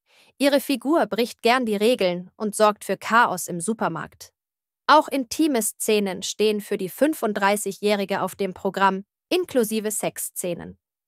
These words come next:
Doch wie fühlt sie sich dabei? „Ich gucke da nicht hin, weil das voll cringe ist.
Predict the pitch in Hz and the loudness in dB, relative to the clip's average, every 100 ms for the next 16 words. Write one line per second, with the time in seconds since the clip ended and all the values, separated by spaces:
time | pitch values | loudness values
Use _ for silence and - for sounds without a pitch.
0 | _ _ _ 220 202 208 330 - 277 359 | _ _ _ 0 2 2 0 0 -2 0
1 | 226 196 180 - 190 190 185 208 _ _ | -2 -4 -4 -6 -2 -2 -2 -8 _ _
2 | _ _ _ _ - 330 - 359 370 294 | _ _ _ _ -6 -6 0 0 2 2
3 | 302 302 - 320 381 185 _ _ 208 202 | 2 -2 -2 0 0 -4 _ _ 0 0
4 | 196 - 226 214 - 214 196 - - - | 0 0 2 2 2 0 0 -2 -8 -10
5 | - | -14